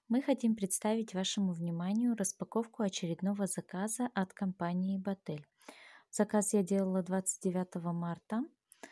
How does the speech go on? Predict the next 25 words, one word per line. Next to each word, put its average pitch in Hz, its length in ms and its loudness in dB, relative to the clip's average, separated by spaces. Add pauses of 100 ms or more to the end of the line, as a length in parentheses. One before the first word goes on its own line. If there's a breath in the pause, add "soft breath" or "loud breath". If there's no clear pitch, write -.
(360 loud breath)
А, 190 160 -2
пришел 269 400 -2
он 233 160 6
мне 220 260 4
вчера, 175 540 -4
третьего 208 500 -2
апреля. 190 720 -4
Удивительно. 190 840 -2 (100)
В 202 200 -8
связи - 1040 -4
с - 100 0
карантином 202 640 2
я 175 200 0
думала, 175 420 -2
что - 240 -6
доставка 170 600 -4
будет 156 300 -6
задерживаться, 247 880 -4 (480 loud breath)
но 233 80 4
я 214 240 4
ошибалась, 180 720 -4
и 190 40 -4
посылка 208 520 -6
пришла 190 500 -4
даже 190 440 -4